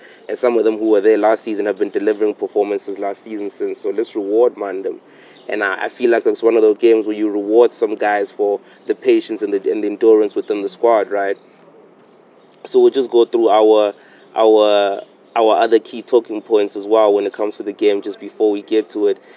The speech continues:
Is for me, Ben Cottrell and Balogun deserve to be rewarded for their form in the under twenty-threes.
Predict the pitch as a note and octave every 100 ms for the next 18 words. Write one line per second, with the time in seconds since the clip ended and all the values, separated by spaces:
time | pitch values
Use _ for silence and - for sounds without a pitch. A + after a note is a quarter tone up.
0 | - - G#2 A2+ A2 A#2+ A2 A2+ A#2 G#2+
1 | A#2+ A2+ A#2 A2 G#2 G2+ G2+ G#2+ G#2+ G#2+
2 | G2+ G2 F#2+ G#2+ G2+ G2 G#2+ G#2 G2+ G#2+
3 | G#2+ - G2+ G2 - G#2+ G#2 G2+ G2 G#2
4 | - G#2 G#2 - A#2 A#2+ B2